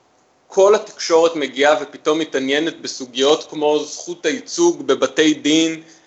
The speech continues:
מה הסיכוי שבית משפט יתערב, בית משפט אזרחי יתערב בהחלטה של בית הדין להתאחדות לכדורגל,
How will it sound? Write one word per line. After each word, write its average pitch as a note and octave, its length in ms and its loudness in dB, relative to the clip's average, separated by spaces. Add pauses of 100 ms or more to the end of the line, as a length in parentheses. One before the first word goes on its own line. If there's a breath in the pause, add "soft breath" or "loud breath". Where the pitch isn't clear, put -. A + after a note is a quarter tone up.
(200 loud breath)
מה D#3 180 4
הסיכוי E3+ 560 -4
שבית D#3 440 -2
משפט D#3+ 460 -2
יתערב, C#3+ 800 2
בית D3 180 -2
משפט D3 440 -4
אזרחי C#3+ 600 -4
יתערב C#3 560 -4
בהחלטה C3+ 640 0
של D3 280 -8
בית C#3+ 200 -6
הדין C#3+ 460 -6
להתאחדות C3 520 -8
לכדורגל, D3 840 0